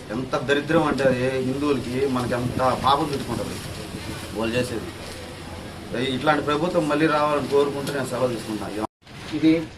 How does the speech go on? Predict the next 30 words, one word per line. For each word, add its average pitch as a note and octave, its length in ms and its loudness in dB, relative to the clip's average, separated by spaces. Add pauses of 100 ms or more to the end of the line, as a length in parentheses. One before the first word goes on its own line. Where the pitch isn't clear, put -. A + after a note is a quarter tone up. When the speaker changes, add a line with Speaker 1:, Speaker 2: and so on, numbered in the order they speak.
Speaker 2:
మంచి F3 260 2
ప్రభుత్వం E3+ 360 6
అనేది C#3+ 240 2
ఏదంటే C#3+ 300 0 (800)
ఫస్ట్ - 240 -2 (280)
మన D#3+ 100 4 (440)
చాలా C#3+ 140 4
మంది E3+ 160 6
అనుకుంటారు D3+ 260 2
టీడీపీ E3 300 8
వాళ్ళు D3 120 4
అనుకుంటారు C#3+ 360 0 (180)
మనమే D3 260 2
గెలిపించుకోవాలి. C3+ 580 -2 (680)
ఈ D3 120 4
గవర్నమెంట్ F#3+ 340 8
తీసుకురావడానికి E3 440 8
కారణం E3 240 8
ఎవరంటే D3+ 340 4 (200)
మేము F3 260 10
కాదు, D#3+ 160 8 (500)
కార్యకర్తలు, E3+ 580 8
లీడర్లు D#3+ 320 8
కాదు, - 120 -4 (220)
ప్రజలే. D#3 300 6 (320)
ఎందుకంటే F3+ 420 2 (560)
వాళ్ళే G#3 240 10 (100)
గెలిపించి F3+ 360 6
వచ్చింది, C#3 320 -4 (560)
వాళ్ళే F3+ 220 8